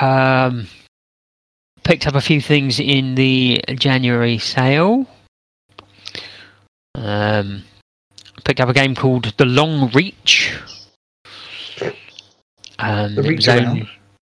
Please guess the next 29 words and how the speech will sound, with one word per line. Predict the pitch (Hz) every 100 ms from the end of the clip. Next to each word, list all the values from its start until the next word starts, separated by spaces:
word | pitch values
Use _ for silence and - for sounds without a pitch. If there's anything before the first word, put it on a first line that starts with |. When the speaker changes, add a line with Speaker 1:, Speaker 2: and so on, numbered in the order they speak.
| _
Speaker 1:
oh | - 104
yeah. | 160 - - - - - 143 139 - - 156 - 156 151 202 - 202
Speaker 2:
<laughs> | - - - - 330 - - - - - - _ _ - - - - - - -
Speaker 1:
Um, | 113 107 110 123
I | 123
think | - 147
it | 143
was | 143 123
less. | 135 131 139 139 156 - - - - - - -
I, |
th-, | 117 - - -
I | -
think | 180
it | 175
was | 156
about | 165 -
two | 170
pounds, | 151 170 175 175 -
something | 127 123
like | 120
that. | 123 123 - -
I | 127
don't | 110
know | 101
what | 104
it | 101
was | - 98
Speaker 2:
Yeah. |
Speaker 1:
originally. | 104 98 98 104